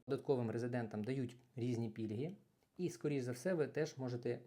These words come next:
вже не отримати цей статус, або вам доведеться повернути ці пільги, які ви взяли.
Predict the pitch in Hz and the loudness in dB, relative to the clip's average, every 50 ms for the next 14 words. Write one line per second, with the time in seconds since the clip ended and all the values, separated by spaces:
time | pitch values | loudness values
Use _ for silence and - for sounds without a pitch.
0 | - - 104 127 127 120 120 131 143 131 - 120 117 113 110 107 - 123 - - | -14 -8 -4 0 0 2 2 2 2 0 0 0 0 0 0 -2 -6 -4 -2 -2
1 | 156 147 - - 165 160 170 151 - - 135 120 120 147 156 156 135 120 120 113 | -4 -2 -2 -4 -2 -2 -2 -6 -4 -6 -4 2 4 4 4 4 2 2 2 0
2 | 117 113 120 131 127 - 120 - 131 127 127 143 143 139 143 135 104 120 110 110 | 2 2 0 0 -2 -4 -6 -4 -2 0 2 2 2 2 0 0 0 -2 -4 -4
3 | - 110 - - 135 175 175 160 139 120 113 113 - 135 127 127 120 107 110 104 | -6 -12 -8 -4 -2 0 0 0 0 0 0 0 0 0 0 2 0 0 0 -2
4 | 98 - | -4 -6